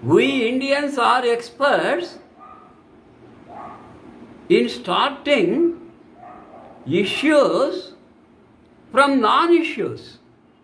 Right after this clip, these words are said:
అంటే సమస్య లేని చోట మనమే సమస్యలు పుట్టించుకుంటున్నాం. ఏమి కర్మ?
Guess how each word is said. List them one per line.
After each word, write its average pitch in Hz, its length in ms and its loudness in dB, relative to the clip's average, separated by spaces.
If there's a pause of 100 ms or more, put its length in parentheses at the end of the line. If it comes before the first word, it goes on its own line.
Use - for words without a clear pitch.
(320)
అంటే 285 260 2
సమస్య 285 680 -2
లేని 277 640 0
చోట 277 240 -2
మనమే 269 680 -2
సమస్యలు 262 1040 -4 (500)
పుట్టించుకుంటున్నాం. 180 1120 -8 (640)
ఏమి 208 300 -4
కర్మ? 156 540 -8